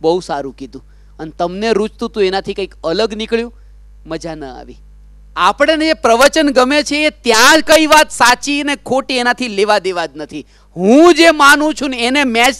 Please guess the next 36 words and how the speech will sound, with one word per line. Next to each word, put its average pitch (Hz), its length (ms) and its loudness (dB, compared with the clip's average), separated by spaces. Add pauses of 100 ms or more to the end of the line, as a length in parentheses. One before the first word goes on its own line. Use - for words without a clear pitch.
થાય 226 340 2 (240)
તો 190 100 2
બહુ 247 280 6
સારું 165 380 0
અને 170 180 -10
મેચ 185 280 -6
ન 196 120 -8
થાય 175 180 -4
તો 165 100 -10
બહુ 170 220 -4
ખરાબ. 143 340 -10 (180)
આનું 165 240 -8
નામ 143 160 -10
સ્વચ્છંદતા. 139 640 -18 (440)
અને 208 160 -4
સ્વચ્છંદતા 311 560 2 (100)
છૂટી 311 200 -4
જવી 311 220 0
એટલે 311 200 -2
ત્યાંથી 294 560 0
શું 330 300 0
આવે 277 220 2
છે - 240 -8 (220)
બસ 190 160 -2
મારે 190 260 -2
એનાથી 190 260 -10
મતલબ 165 340 -10
છે. 160 120 -12
અહીંયા 175 160 -6
કોરો 185 320 -4
થઈ 143 220 -16
ગયો, 123 180 -20 (1600)
કોરો 175 320 -8
થઈને 160 260 -14
બેસે 147 320 -18
છે. 156 180 -20